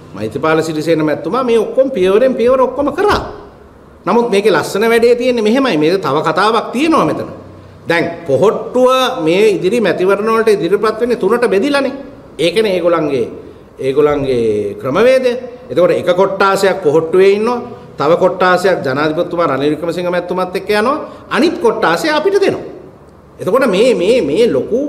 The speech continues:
ලොකු පොහොට්ටුවේ සැලැස්මක් තමයි මේ ක්‍රියාත්මක වෙන්නේ. එතකොට එහෙම කරනවා නම් පොහොට්ටුවේ මන්ත්‍රීවරු පනහක්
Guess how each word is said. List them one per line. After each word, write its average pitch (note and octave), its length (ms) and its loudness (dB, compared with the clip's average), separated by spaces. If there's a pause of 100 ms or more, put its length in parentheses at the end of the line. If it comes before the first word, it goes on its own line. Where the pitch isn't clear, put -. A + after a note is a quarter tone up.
(240)
ලොකු A3 240 -8 (280)
පොහොට්ටුවේ E3 500 0
සැලැස්මක් D#3+ 600 -6
තමයි C#4 280 -2 (300)
මේ C#4 140 -2
ක්‍රියාත්මක D#4+ 480 -2
වෙන්නේ. - 300 -2 (380)
එතකොට A3+ 340 2
එහෙම G#3+ 240 0 (140)
කරනවා G#3+ 400 2
නම් G#2 320 -6 (240)
පොහොට්ටුවේ A3+ 580 2
මන්ත්‍රීවරු A#3 540 2
පනහක් F3+ 420 0